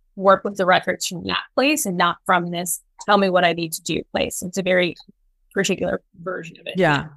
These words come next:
Speaker 2: I love that. I love that. Okay. Few follow-up questions using me as a case study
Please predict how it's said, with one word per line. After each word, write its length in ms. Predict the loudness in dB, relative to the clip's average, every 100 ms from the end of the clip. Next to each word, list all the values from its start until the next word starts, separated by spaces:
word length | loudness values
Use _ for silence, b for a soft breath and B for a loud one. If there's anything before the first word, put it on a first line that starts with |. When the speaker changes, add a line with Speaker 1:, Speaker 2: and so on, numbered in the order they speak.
| _ -4
Speaker 2:
I 80 |
love 280 | 0 0 0
that. 180 | 0 0
I 60 | 2
love 200 | 2 2
that. 180 | -2 0
Okay. 300 | 0 2 0 -4 B B B -6
Few 360 | 0 2 2
follow-up 500 | 0 2 2 0 -2
questions 480 | -2 -2 -2 -4 -2
using 380 | -2 -2 -2 0
me 240 | 0 2 2
as 140 | 0
a 60 | -2
case 300 | -2 -2 0
study 560 | 2 2 2 0 -2